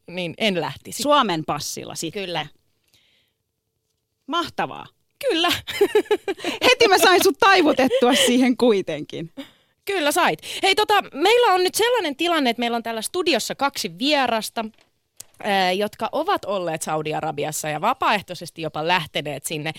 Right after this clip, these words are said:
Speaker 1: Katsotaan, saatteko te mun pään käännettyä nyt, että se mielikuva, mikä Mahaduralla on Saudi-Arabiassa, niin muuttuuko se tänään? Lin ja Annu, ää, tähän ihan alkuun lyhyt katsaus. Tämme-, me ollaan tehty Jaamorin kanssa tällainen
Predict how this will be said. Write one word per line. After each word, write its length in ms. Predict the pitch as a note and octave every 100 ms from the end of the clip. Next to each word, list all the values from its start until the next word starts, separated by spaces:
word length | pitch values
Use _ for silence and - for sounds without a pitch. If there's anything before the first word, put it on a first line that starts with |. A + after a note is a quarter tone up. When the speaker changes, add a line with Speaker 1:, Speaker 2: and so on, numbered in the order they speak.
| - -
Speaker 1:
Katsotaan, 420 | E4 F#4+ G4+ C#4+
saatteko 320 | C4+ D4 C#4+ -
te 80 | C#4
mun 220 | E4 D#4+
pään 260 | D4+ C#4+ C4
käännettyä 540 | D4 B3 G3 - G3
nyt, 180 | G#3 G3+
että 120 | F#3
se 80 | B3
mielikuva, 500 | C4+ C#4+ A3 G#3 G#3
mikä 200 | G#3 A3+
Mahaduralla 560 | B3 C#4 G#3+ G3 G3
on 80 | G3+
Saudi-Arabiassa, 880 | B3 B3 G#3 F3 F3 F3 F3 E3+ F#3
niin 120 | F3+
muuttuuko 400 | A3 A3+ F3 E3+
se 100 | F3
tänään? 380 | F#3 A#3 F#3 E3+ - - -
Lin 320 | D#4 E4+ C4
ja 180 | G#3+ G#3
Annu, 420 | C4 C4 A3 G3 - - -
ää, 220 | C#4+ C4+ A#3+
tähän 260 | - E4 E4+
ihan 260 | F4+ G#4 E4
alkuun 600 | D#4+ D4+ D4+ B3+ A#3+ C#4
lyhyt 320 | D#4+ D4 -
katsaus. 600 | - C#4 - A#3+ G#3 -
Tämme-, 300 | A#3 A#3 A#3
me 140 | A#3
ollaan 200 | A#3+ B3
tehty 220 | A#3+ C#4 C4
Jaamorin 440 | C#4+ D4 A#3 G#3
kanssa 140 | G#3 G#3
tällainen 480 | G#3+ G#3 G#3+ G#3+